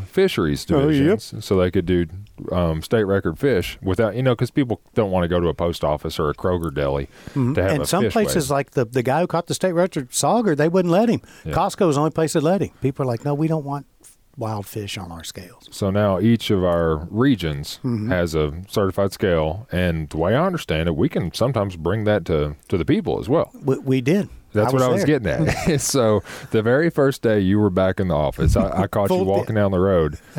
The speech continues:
Speaker 1: I said, "Lee, what are you doing?" You said, "Oh, new state record channel
Speaker 2: Channel cat.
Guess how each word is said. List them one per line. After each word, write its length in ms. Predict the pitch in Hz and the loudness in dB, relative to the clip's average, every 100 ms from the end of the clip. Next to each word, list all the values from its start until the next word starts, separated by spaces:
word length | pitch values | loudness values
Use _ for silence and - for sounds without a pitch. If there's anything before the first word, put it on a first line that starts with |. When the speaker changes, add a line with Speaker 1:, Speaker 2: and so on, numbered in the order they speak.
| - - | -6 -2
Speaker 1:
I 60 | |
said, 180 | 127 139 | 0 2
"Lee, 120 | 147 | 4
what 140 | 151 151 | 4 4
are 40 | |
you 80 | 143 | 2
doing?" 340 | 107 67 60 | 2 0 0
You 60 | 95 | -2
said, 240 | - 117 | 2 2
"Oh, 160 | 143 180 | 4 2
new 140 | 95 85 | -2 -4
state 240 | - 90 | 0 2
record 440 | 98 104 104 92 101 _ - | 2 0 -2 -4 -12 _ -4
channel 280 | 131 165 | 0 0
Speaker 2:
Channel 0 | 151 | 0
cat. 260 | 85 60 | -4 -4